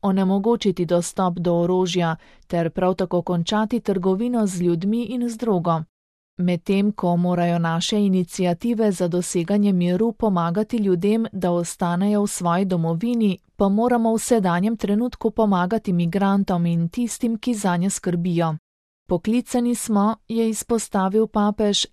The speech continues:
da gradimo kulturo dialoga, ki nam pomaga prepoznati drugega kot veljavnega sogovornika,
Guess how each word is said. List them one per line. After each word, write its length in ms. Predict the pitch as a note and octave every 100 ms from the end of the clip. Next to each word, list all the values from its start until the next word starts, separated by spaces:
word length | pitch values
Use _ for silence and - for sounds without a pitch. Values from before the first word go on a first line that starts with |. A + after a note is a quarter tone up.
| -
da 200 | F3+ F#3+
gradimo 500 | F#3 F#3+ G3+ B3+ A3
kulturo 560 | - F#3+ F#3 B3 A#3+ F#3+
dialoga, 640 | F3+ F3+ F#3 G#3+ G#3+ G3+
ki 220 | - -
nam 180 | G#3 G3+
pomaga 480 | A#3 G3 E3+ F3 G#3+
prepoznati 880 | - F#3+ F3 F3+ F3 A3 A#3 G#3+ F3+
drugega 520 | A3 A#3+ A3 G#3 G3
kot 280 | - G3+ F3+
veljavnega 640 | G3 G#3 G#3+ G3+ E3+ E3+
sogovornika, 960 | E3+ - F3+ E3+ E3 F#3 E3+ E3 F3 E3